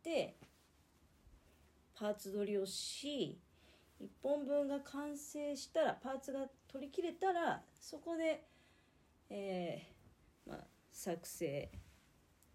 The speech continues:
スタートさせようということで、今一生懸命ね、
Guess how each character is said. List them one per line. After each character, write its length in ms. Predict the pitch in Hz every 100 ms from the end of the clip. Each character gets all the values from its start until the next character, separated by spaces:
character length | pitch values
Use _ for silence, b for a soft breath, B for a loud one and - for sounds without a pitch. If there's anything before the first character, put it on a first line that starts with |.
| - -
ス 160 | -
タ 100 | -
ー 80 | 156
ト 180 | 147 -
さ 180 | - 170
せ 180 | - -
よ 80 | -
う 40 | -
と 160 | - - - - - -
い 160 | 226 226 226
う 80 |
こ 140 | 208 196
と 180 | 233 202
で、 100 | 165
今 200 | 180 147
一 260 | - -
生 60 | 214
懸 180 | 220 240
命 240 | 170 -
ね、 300 | 107 139